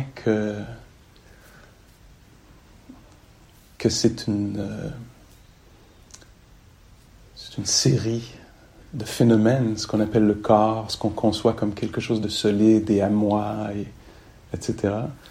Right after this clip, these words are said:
En fait, ici, plus on prête attention à l'expérience sensorielle, plus on s'éloigne de l'idée du corps. Mon corps, oui, bien sûr, c'est mon corps, ben oui, on n'en doute pas.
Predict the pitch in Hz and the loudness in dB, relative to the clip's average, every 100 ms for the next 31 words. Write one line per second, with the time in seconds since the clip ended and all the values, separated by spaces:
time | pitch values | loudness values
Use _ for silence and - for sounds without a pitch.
0 | - - - - 95 - 120 - - - | -20 -20 -18 -10 -4 -2 -2 -6 -20 -20
1 | - 165 110 - - - 131 123 - 127 | -16 -14 -14 -8 -4 -2 -4 -4 2 4
2 | 120 - 123 120 110 107 - 117 107 - | 4 4 4 4 4 0 2 2 0 -2
3 | - 113 113 110 - - - - 107 104 | -2 2 2 0 -4 -10 -12 -4 -2 0
4 | 110 98 98 110 127 139 120 - - - | 0 2 2 0 -2 -2 -4 -10 -20 -10
5 | - 117 - 117 107 117 120 104 104 110 | 0 0 4 4 6 6 6 4 2 4
6 | 113 104 117 135 - - - - - 107 | 2 4 2 2 -2 -14 -20 -20 -12 -10
7 | - 127 139 113 104 - 98 113 104 110 | 0 2 2 2 0 4 4 4 2 0
8 | 113 90 - - 104 104 101 104 110 117 | 0 -4 -4 -4 -2 -4 -4 -6 -4 -6
9 | 101 101 - - 107 98 107 - - 131 | -4 -2 -2 -4 -6 -6 -6 -8 -6 -6